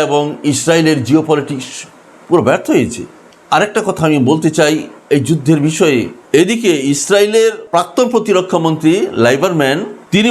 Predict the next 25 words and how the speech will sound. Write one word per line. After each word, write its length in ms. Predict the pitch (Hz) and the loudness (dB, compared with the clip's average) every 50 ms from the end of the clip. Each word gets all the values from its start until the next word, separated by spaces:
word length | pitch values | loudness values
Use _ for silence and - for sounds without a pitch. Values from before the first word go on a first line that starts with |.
| 214 214 | 4 2
বলছেন 320 | 226 226 226 247 247 254 254 247 214 196 | 2 2 0 0 0 0 0 -2 -2 0
যে 120 | 208 208 214 208 208 196 - - - - - 143 160 | 2 4 4 4 4 2 -2 -8 -10 -6 0 2 4
ইরানকে 520 | 175 196 208 220 233 233 226 226 233 226 226 226 226 | 4 4 4 2 0 -2 -6 -4 -2 -2 -2 -2 -2
পুরোপুরি 600 | 180 180 208 214 214 214 202 208 202 202 202 208 208 208 190 180 | -6 -2 0 2 2 2 0 -2 -2 -2 0 2 2 2 2 0
আত্মসমর্পণ 920 | 185 - - - 202 196 196 190 - 196 180 180 185 185 175 - 180 175 180 180 165 - | -2 -4 -4 0 0 0 0 0 0 -2 0 2 0 0 0 0 0 0 0 -2 -4 0
করানো 420 | 160 160 160 160 165 165 175 175 185 214 247 277 415 - - - - - | 0 2 2 2 2 2 2 2 2 2 0 -2 -6 -10 -14 -12 -10 -4
ছাড়া 300 | - 156 165 180 190 202 208 208 - - - 151 | -2 0 2 4 4 2 2 0 -2 0 0 0
এ 20 | 151 131 | 2 2
যুদ্ধবিরতির 720 | 151 202 175 160 190 202 175 190 196 208 208 208 196 202 190 185 - | 0 0 2 2 2 2 2 2 0 0 0 0 -4 -6 -6 -4 -2
কোনো 160 | 226 277 294 269 | 0 2 2 2
দাম 220 | 185 175 156 147 135 127 113 | 2 2 0 0 0 0 0
নেই। 120 | 98 87 82 - - - - - - - - - - - - | -2 -4 -6 -12 -16 -20 -20 -20 -20 -20 -20 -20 -18 -8 -4
ভারী 180 | 101 110 135 156 147 147 113 - | -2 0 0 0 -2 -6 -6 -4
সুন্দর 240 | 147 139 131 160 185 185 | -4 -2 0 0 0 0
কথা 160 | 180 180 160 135 | 0 0 2 2
বলেছেন 280 | 135 123 120 123 98 82 73 - - - - - 98 | 2 2 2 0 -2 -4 -4 -8 -16 -20 -12 -4 -2
লাইবারম্যান, 420 | 104 101 98 95 92 90 85 76 - - - - - - 101 123 | -2 0 -2 -2 -4 -4 -6 -8 -10 -14 -20 -18 -10 -4 0 2
যে 120 | 175 202 196 202 202 202 175 - - - - - _ - 151 160 | 4 4 4 4 2 0 -4 -6 -10 -14 -18 -12 _ 0 0 0
ইসরায়েল 340 | 160 - 202 202 214 208 170 139 | 0 2 2 2 2 2 0 -2
যুদ্ধ 180 | 156 196 165 156 208 208 208 | -6 -8 -4 -4 -4 -2 0
শুরু 160 | 208 196 208 170 170 | 0 0 0 0 0
করলো 220 | 160 131 117 95 - - - - - - - - - 135 151 | 0 0 0 -4 -4 -8 -14 -20 -20 -20 -18 -8 -4 -2 0
আমেরিকাকে 440 | 175 185 190 202 - 202 165 175 175 | 0 0 0 0 0 0 -2 -2 -4
সাথে 300 | - 185 196 190 - 220 175 156 | -2 -4 -4 0 0 0 0 0
নিয়ে, 160 | 127 110 | 0 0